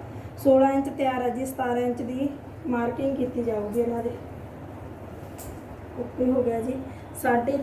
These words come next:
ਤੇਈ ਇੰਚ ਹਿੱਪ ਆ ਜੀ, ਸਾਢੇ ਤੇਈ ਇੰਚ, ਤਾਂ ਇਹਦੀ ਮਾਰਕਿੰਗ ਹੋਊਗੀ ਸਾਢੇ ਤੇਈ,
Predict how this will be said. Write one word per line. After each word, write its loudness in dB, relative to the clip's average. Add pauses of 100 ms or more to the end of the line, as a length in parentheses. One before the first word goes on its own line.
ਤੇਈ 2
ਇੰਚ 4 (840)
ਹਿੱਪ 2
ਆ 4
ਜੀ, 2 (100)
ਸਾਢੇ 2 (120)
ਤੇਈ 6
ਇੰਚ, -2 (1500)
ਤਾਂ 2
ਇਹਦੀ 0
ਮਾਰਕਿੰਗ 2
ਹੋਊਗੀ 4
ਸਾਢੇ 4
ਤੇਈ, 4